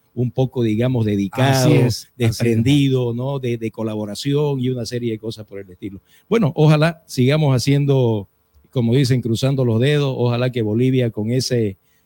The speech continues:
Speaker 1: con esa propuesta que nos mostró aquí jugando contra Chile, nos dio algunas, algunas pautas, digamos, de que podría incluso mejorar esa participación. Lógicamente que son partidos de prueba, son partidos,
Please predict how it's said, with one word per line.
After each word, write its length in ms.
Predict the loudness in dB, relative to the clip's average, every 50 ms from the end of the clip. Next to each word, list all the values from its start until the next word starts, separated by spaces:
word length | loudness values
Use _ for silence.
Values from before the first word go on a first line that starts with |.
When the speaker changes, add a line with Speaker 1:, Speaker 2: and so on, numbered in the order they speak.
| _ _ _
Speaker 1:
con 180 | -4 -2 0
esa 540 | 0 0 0 0 0 -2 -2 -2 -4 -6 -6 -4
propuesta 560 | -4 -4 -2 0 2 2 2 2 0 -4 -6
que 140 | -4 -4 -4
nos 120 | -2 -2
mostró 300 | -4 -4 -6 -4 -4 -4
aquí 200 | -4 -2 0 0
jugando 380 | 0 0 0 0 -2 -2 -2 -4
contra 300 | -6 -8 -10 -10 -10 -8
Chile, 400 | -4 -2 0 0 0 0 -2 -2
nos 200 | -4 -4 -6 -4
dio 640 | -2 0 0 2 2 2 2 0 -2 -4 -6 -10 -16 _ _ _ _ _ _ _
algunas, 560 | -8 -6 -4 -2 -2 -2 -2 -2 -2 -4 -4 -6
algunas 340 | -8 -6 -6 -4 -4 -4 -6
pautas, 460 | -6 -2 -2 0 0 -2 -2 -4 -6
digamos, 400 | -4 -2 -2 -2 -2 -2 -2 -4
de 100 | -4 -4
que 140 | -6 -8 -10
podría 500 | -8 -4 -2 0 0 0 0 0 -2 -6 -10 _ _ _ _
incluso 480 | -2 -2 -2 0 0 0 0 2 0 -2
mejorar 460 | -2 -2 -2 -2 0 0 0 0 0
esa 200 | -2 -4 -4 -8
participación. 960 | -8 -10 -10 -8 -8 -6 -8 -8 -8 -8 -6 -2 0 2 2 2 2 -2 -6 -10 _ _ _ _ _ _ _ _ 0
Lógicamente 600 | 2 2 4 4 2 2 0 0 0 0 0 -2
que 100 | -2 -2
son 180 | -2 -2 -2
partidos 540 | 0 -2 -2 0 2 4 4 6 4 4 2
de 140 | 2 0 -2
prueba, 420 | 0 2 2 4 4 2 2 0
son 220 | -2 -4 -4 -6 -4
partidos, 520 | -6 -6 -2 0 0 2 2 0 0 -2